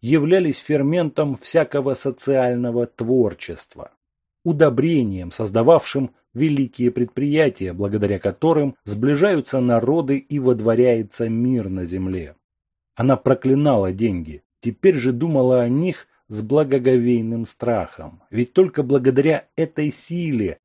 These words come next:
срываются горы, засыпаются морские проливы, земля становится обитаемой для людей, избавляющихся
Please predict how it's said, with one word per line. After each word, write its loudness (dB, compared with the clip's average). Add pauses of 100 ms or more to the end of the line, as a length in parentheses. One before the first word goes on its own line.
срываются 2
горы, 2
засыпаются -2
морские -4
проливы, 0 (100)
земля 0
становится -2
обитаемой -2
для 2
людей, 0
избавляющихся -2